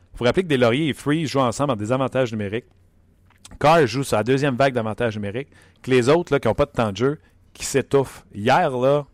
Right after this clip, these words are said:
euh, Dano a joué douze minutes. Pourquoi vous pensez ? Parce qu'il joue avec Galchenyuk. Je l'ai pas dit une fois du show, je vais le dire juste une fois parce que je veux pas que les, euh, fans, euh, tatoués Galchenyuk se mettent à m'écrire, là. Le pire joueur sur la glace parmi les attaquants hier chez les Canadiens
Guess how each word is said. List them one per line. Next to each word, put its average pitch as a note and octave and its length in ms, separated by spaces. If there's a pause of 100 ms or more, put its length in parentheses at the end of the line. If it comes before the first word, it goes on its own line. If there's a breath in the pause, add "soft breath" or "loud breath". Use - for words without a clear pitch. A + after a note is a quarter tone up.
euh, F#2+ 100
Dano A#2 380
a A2 80
joué A2+ 180
douze A#2+ 400
minutes. B2 300
Pourquoi D#3 260
vous - 60 (120)
pensez ? A#2+ 380 (160 soft breath)
Parce - 160
qu'il A2+ 140
joue A#2+ 100
avec A#2 220
Galchenyuk. A#2+ 560 (920 soft breath)
Je A2+ 80
l'ai C3 80
pas C3+ 160
dit C3+ 120
une D3+ 60
fois D3+ 160
du B2 80
show, G3+ 200
je F3+ 60
vais C#3 100
le B2+ 40
dire C#3+ 160
juste F3 180
une C#3+ 120
fois E3+ 180
parce A2+ 160
que A2+ 100
je G2 60
veux A2+ 80
pas D3+ 160
que C3 120
les, A2 360
euh, G2 80
fans, D3+ 340 (180)
euh, G#2+ 360 (100)
tatoués C3+ 500
Galchenyuk A#2 600
se A#2 80
mettent A2+ 180
à A2 60
m'écrire, A#2+ 340
là. F#3 140 (560)
Le C#3 160
pire G3 320
joueur D#3 320
sur - 100
la G#2+ 140
glace C3 340 (220)
parmi A2 240
les G#2 160
attaquants B2 420
hier A2+ 320
chez G2+ 120
les - 20
Canadiens F#2 460